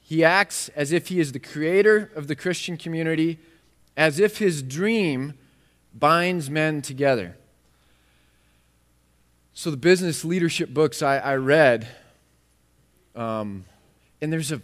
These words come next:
there's a place for this. Lo-, there's, there's logic and there's reason behind it, but it's the vision that unifies the group of people. I mean, that's the whole purpose of vision, is it pulls everyone into alignment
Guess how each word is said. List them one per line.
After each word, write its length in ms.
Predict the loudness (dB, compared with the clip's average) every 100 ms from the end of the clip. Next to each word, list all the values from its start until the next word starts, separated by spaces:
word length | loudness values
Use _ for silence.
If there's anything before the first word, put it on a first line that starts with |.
| -12
there's 200 | -12 -12
a 60 | -12
place 500 | -12 -8 -6 -4 -6
for 180 | -8
this. 520 | -10 -10 -12 -14 -16 -20 _ _ _ _ _ _ _ _
Lo-, 220 | -16 -14 -10
there's, 260 | -10 -10
there's 220 | -12 -12 -8
logic 500 | -6 -4 -4 -6 -6
and 100 | -6
there's 220 | -6 -6
reason 280 | -8 -8 -8
behind 340 | -8 -8 -8
it, 100 | -4
but 200 | -4 -4 -8 -20 _ -12
it's 180 | -10
the 140 | -6 -6
vision 880 | -6 -2 0 2 0 -2 -6 -10 -14 _ _ _ _ _ _
that 220 | -2 -2
unifies 1160 | -2 -2 0 0 -2 -2 -6 -4 -6 -8 -12 -18 _ _ _ _ _ _
the 120 | -10
group 260 | -4 -2 -4
of 100 | -8
people. 360 | -8 -8 -8 -18 -20 _ _ _ _ _ _ _ _ _ _ _ _ _ _ _ _ _ _ _ _ -10
I 60 |
mean, 160 | -6 -2
that's 200 | -2 -4
the 100 | -6
whole 180 | -2 -2
purpose 560 | -2 -6 -4 -6 -6
of 80 | -8
vision, 420 | -4 -2 -2 -2
is 200 | -4 -2
it 240 | -2 -4 -6
pulls 400 | -2 0 0 -2
everyone 520 | -6 -4 -4 -4 -4
into 220 | -4 -2
alignment 720 | -4 -2 -4 -2 -4 -4 -8